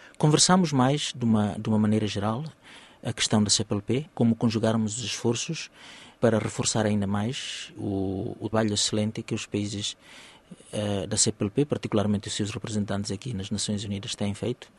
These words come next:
Manifestamos a nossa preocupação sobre aquilo que está a passar na, na, na Guiné-Bissau e mantém-se o compromisso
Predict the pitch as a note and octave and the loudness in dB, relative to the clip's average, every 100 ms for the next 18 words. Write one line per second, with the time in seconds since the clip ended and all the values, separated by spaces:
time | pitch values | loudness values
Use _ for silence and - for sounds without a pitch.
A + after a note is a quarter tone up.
0 | - _ - A#2+ A2 - A2+ A2 G#2 G2+ | -20 _ -2 2 2 2 2 2 2 0
1 | - - G#2+ - A2+ A#2+ C#3 D3+ - A2 | -2 -2 -4 -4 -2 -2 -4 -6 -4 -2
2 | G#2 - G2 - - G#2+ - G#2 G2+ G#2 | -2 -2 -4 -4 -4 -4 -4 -4 -4 -6
3 | - B2 G#2+ G2+ A#2 - G#2+ A2 G#2 G#2 | -6 -6 -6 -6 -8 -6 2 2 4 0
4 | G2+ A2+ A2 C#3 A#2+ A2+ A2+ - - A2+ | 0 -2 -2 -2 -2 -2 -2 -6 -2 0
5 | G2+ A#2+ - B2 A#2 B2 A2+ A2+ - B2 | 4 4 2 -2 -4 0 2 2 -2 -6